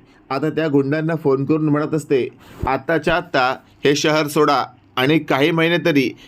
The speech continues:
या शहराच्या आजूबाजूला देखील फिरकू नका." त्यावर लगेचच आता रागिणीला ते गुंड म्हणत असतात,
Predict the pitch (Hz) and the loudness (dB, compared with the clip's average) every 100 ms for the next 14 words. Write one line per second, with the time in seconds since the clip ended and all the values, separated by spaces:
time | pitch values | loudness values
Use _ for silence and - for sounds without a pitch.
0 | - 143 165 170 131 147 151 170 170 131 | -2 0 2 2 2 2 0 -2 -2 0
1 | 131 131 156 156 151 165 156 156 165 160 | 0 2 2 2 2 2 0 0 0 2
2 | 143 139 151 147 131 104 - _ _ _ | 2 2 0 2 0 -2 -6 _ _ _
3 | _ 123 135 135 131 147 143 139 143 - | _ 0 2 2 2 2 2 0 0 -4
4 | 135 113 113 - - 123 123 143 143 131 | 0 0 -2 -4 -4 -2 2 2 4 2
5 | 123 143 123 127 143 139 139 147 143 127 | 2 0 2 2 2 0 0 -2 0 0